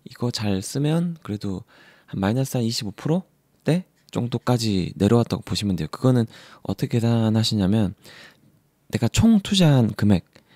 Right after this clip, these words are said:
그리고 이걸 지금 작업을 해가지고 마이너스 손실이 뜨는 거 상관없이 내가 가지고 있는 금액 비교하신 다음에 그걸로 작업을 하시면 됩니다. 일단 요렇게 하시는 걸 추천드릴게요. 요런 거 이제 에스티엑스 같은 거 예전에, 어, 할 때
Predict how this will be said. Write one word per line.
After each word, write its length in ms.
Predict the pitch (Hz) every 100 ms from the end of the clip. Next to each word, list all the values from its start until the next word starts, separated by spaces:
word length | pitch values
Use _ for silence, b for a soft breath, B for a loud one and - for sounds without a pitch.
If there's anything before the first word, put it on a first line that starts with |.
| b
그리고 360 | - 101 123 139
이걸 180 | 113 110
지금 440 | 107 101 98 90 - B B
작업을 400 | - 101 120 117
해가지고 280 | 151 143 123
마이너스 360 | 87 101 117 -
손실이 760 | 180 175 165 147 139 135 127 - -
뜨는 180 | 170
거 80 | 156
상관없이 540 | 135 170 120 87 - 101
내가 180 | 95
가지고 320 | 95 95 104 104
있는 100 | 95
금액 260 | 90 92
비교하신 400 | - - 107 123
다음에 400 | 95 85 95 95 - B B B B
그걸로 360 | - 113 117 110
작업을 380 | - 95 92 104
하시면 420 | 127 104 78 76
됩니다. 440 | - 85 80 101 b b b b -
일단 200 | 113 101
요렇게 280 | 92 -
하시는 320 | 117 113 117 104
걸 200 | 110 113
추천드릴게요. 840 | - - 120 - - 110 - 95 - B B B B B B -
요런 180 | 139
거 40 | 156
이제 120 | 131
에스티엑스 520 | 120 - 165 - 151
같은 300 | 131 - 113
거 100 | 101
예전에, 440 | 95 104 98 85 - _ _
어, 200 | - 85
할 160 | 98 165
때 360 | - 104 107